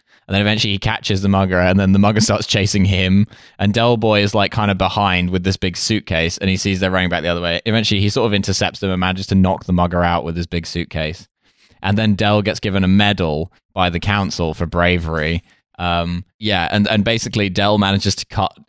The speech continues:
cut Rodney out of getting a medal by, uh, <laughs> because he's like, "Well, you were running away." Um,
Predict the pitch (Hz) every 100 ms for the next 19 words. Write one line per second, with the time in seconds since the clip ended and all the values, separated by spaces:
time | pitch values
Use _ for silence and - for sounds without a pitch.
0 | _ 110 90 87 87 82 82 80 85 92
1 | 80 82 82 80 80 78 80 80 78 -
2 | 57 67 90 120 120 117 107 98 98 95
3 | 101 113 104 92 90 90 90 101 90 71
4 | 92 - - - - 85 85 82 82